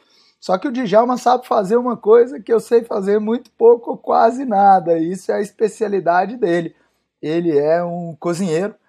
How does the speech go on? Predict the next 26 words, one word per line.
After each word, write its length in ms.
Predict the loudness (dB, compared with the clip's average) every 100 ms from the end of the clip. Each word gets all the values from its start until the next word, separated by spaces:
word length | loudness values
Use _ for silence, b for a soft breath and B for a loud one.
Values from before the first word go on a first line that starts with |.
| _ _ -10
um 160 | -2
exímio 800 | -2 -2 -6 -4 -4 -4 2 2
cozinheiro, 640 | 2 -6 -6 -6 -4 -4 -2
e 20 |
eu 140 | 0
acho 240 | 0 -2 -8
que 80 |
a 80 | -10
gente 180 | -10 -8
vai 140 | -8
falar 320 | -4 -2 -2 -2
bastante 760 | -2 -4 -12 -8 -6 -8 -12
disso 320 | -14 -12 -10
aqui 280 | -10 -8 -6
hoje. 240 | -6 -6 B B _
Então, 220 | -2 2
pra 140 | 2 -2
começar, 500 | -4 -6 0 0 0
Jim, 160 | -6
conta 400 | -8 -4 -4 -6
como 160 | -8 -6
é 80 | -8
que 80 | -10
começou 580 | -8 -8 -8 -2 0
essa 400 | 0 -2 -4 -4
história 600 | -4 -8 -4 -2 0 -2